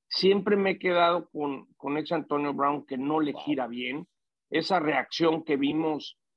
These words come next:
Speaker 1: pues recuerdo al señor, dice, imagínate, Sean, casi me mata este loco, ya lo hicimos vender su departamento, luego se hizo esto público.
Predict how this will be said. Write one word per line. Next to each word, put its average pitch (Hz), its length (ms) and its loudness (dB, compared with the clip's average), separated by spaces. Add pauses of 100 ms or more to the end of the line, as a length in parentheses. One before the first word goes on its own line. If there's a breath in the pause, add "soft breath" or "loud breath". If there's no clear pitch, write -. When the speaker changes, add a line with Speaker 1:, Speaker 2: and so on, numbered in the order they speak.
(140)
Speaker 1:
pues 127 180 -6
recuerdo 151 340 0
al 165 140 2
señor, 151 180 -6
dice, 147 180 -4
imagínate, 165 600 -4
Sean, 143 320 -4
casi 160 260 -4
me 147 160 -4
mata 175 380 -2
este 147 240 -8
loco, 151 420 -2
ya 135 220 -8 (120)
lo 127 140 -4
hicimos 160 320 -2
vender 139 300 0
su - 120 -10
departamento, 139 720 -4
luego 143 300 0
se - 160 -10
hizo 139 180 -8
esto 131 340 -8
público. 160 560 -2